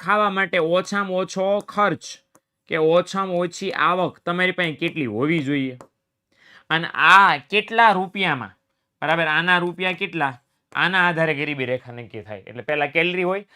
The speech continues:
પછી ખોરાક, અને પછી આવે ખર્ચ કે આવક. આના આધારે રૂપિયા નક્કી થાય છે હંમેશા.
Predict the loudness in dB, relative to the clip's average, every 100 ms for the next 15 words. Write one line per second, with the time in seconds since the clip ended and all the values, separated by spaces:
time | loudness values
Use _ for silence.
0 | -20 -6 -6 -6 -10 -2 2 2 0 -6
1 | _ -10 -10 -2 -4 0 2 2 0 -2
2 | -4 -4 -10 -4 -2 -4 -4 -6 -2 0
3 | 0 0 -2 -6 -8 -8 -10 -10 -10 -10
4 | -12 -12 -14